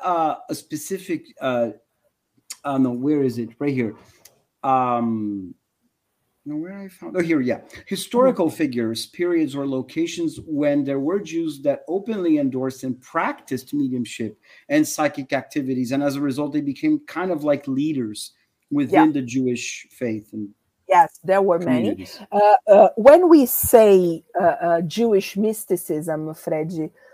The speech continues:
Speaker 2: we talk about two things mainly. Of course, I'm not going to deepen the subject,
Speaker 1: Sure.
Speaker 2: but when we talk about Jewish mysticism, we talked about Kabbalah and we talked
Speaker 1: Mm-hmm.
Speaker 2: about Hasidism.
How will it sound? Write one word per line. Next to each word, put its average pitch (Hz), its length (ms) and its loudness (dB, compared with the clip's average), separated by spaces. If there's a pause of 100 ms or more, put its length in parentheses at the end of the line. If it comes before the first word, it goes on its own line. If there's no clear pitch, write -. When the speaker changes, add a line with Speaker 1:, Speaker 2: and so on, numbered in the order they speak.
(180)
Speaker 2:
we 208 180 -2
talk 202 320 0
about 185 500 4
two 226 260 -2
things 175 600 -4
mainly. 175 560 -2
Of - 180 -12
course, 220 280 -4
I'm 180 80 -6
not 175 160 -6
going 180 240 -2
to 180 60 -4
deepen 165 600 -4
the 160 100 -4
subject, 190 500 -4
Speaker 1:
Sure. 185 180 -2
Speaker 2:
but - 100 -6
when 220 160 0
we 254 140 -2
talk 190 360 2
about 165 280 -2 (280)
Jewish 208 440 -2
mysticism, 180 800 -6 (240)
we 208 160 -2
talked 190 320 -2
about 175 320 0
Kabbalah 170 760 4
and 202 160 -2
we 202 80 -4
talked 220 300 -2
Speaker 1:
Mm-hmm. 196 140 -2
Speaker 2:
about 175 180 -2
Hasidism. 165 1000 -6